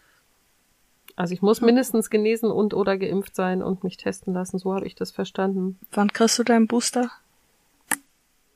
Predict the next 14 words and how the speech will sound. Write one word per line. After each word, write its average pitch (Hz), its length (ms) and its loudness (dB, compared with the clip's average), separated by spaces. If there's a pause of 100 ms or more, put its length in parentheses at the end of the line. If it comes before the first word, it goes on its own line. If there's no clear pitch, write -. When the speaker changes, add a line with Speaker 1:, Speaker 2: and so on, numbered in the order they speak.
(500)
Speaker 1:
Ja, 285 160 6
das 285 160 6
ist 320 140 -2
halt 269 160 4
ein 233 80 0
bisschen 254 240 0
das 214 140 -6
Problem 220 400 -6
grad. 214 180 -4
Ich - 200 -10
habe 320 200 0
ja 254 160 6
meinen 180 240 2
Booster. 180 560 -6